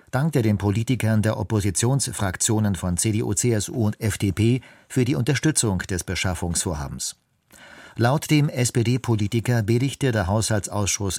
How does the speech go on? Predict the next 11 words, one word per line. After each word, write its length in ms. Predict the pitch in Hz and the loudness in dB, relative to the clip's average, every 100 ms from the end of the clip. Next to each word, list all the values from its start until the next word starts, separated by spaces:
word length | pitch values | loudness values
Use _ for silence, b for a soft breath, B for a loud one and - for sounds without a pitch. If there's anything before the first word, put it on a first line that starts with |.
| - | -2
insgesamt 640 | 127 - 117 104 104 - - | -2 0 0 2 2 0 -4
achtunddreißig 960 | 110 - 113 - 90 90 98 87 - | -4 0 -2 0 -2 0 0 -2 0
Einzelvorhaben 680 | 110 107 110 110 101 101 101 B B B B | 0 2 0 2 2 2 0 B B B B
im 140 | 135 | 2
Gesamtwert 680 | 135 131 175 113 107 92 - | 4 4 2 2 2 2 -2
von 180 | 123 113 | 0 2
mehr 160 | 123 | 2
als 180 | 101 - | 0 -2
zwanzig 560 | - 113 117 120 104 - | -2 0 0 0 -2 0
Milliarden 540 | 117 104 87 87 104 | 0 0 -2 -2 -4
Euro. 400 | 101 92 71 69 | -2 -4 -4 -8